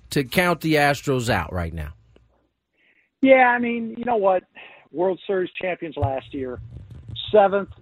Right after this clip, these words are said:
Speaker 2: consecutive American League Championship Series this year. Uh, for me, no question, Texas is in good shape.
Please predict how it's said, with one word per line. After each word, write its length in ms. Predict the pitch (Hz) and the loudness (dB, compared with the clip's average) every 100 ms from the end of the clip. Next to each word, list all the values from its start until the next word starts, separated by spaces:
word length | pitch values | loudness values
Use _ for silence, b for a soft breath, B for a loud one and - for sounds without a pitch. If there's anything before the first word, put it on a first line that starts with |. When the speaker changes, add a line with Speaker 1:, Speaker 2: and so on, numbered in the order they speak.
| - | -14
Speaker 2:
consecutive 760 | 147 - - 160 - 160 147 - - | -14 -8 -2 -2 0 -2 -2 -6 -10
American 560 | 131 143 143 - 135 | -4 -2 -2 -2 -4
League 260 | 131 127 113 _ - | -4 -4 -10 _ -8
Championship 540 | 156 139 - 123 - 123 - | -6 -6 -6 -6 -4 -4 -2
Series 340 | 147 131 117 - - | 0 0 -2 -6 -2
this 160 | 139 139 - | 0 2 0
year. 260 | 127 117 - b b b b _ - | -2 -2 -6 b b b b _ 2
Uh, 340 | 156 139 135 - | 8 8 8 4
for 120 | 170 | -4
me, 640 | 143 143 151 180 220 240 226 _ _ - | -2 -4 0 4 4 4 -2 _ _ -10
no 380 | 165 151 175 180 | -4 6 8 8
question, 520 | - 156 127 - 120 | 6 2 2 -6 -8
Texas 360 | - 139 - 139 - | -2 -2 -2 -10 -8
is 100 | 117 | -8
in 100 | 120 | -6
good 180 | 107 127 - - - | -4 -4 -6 -8 4
shape. 260 | 175 220 | 6 4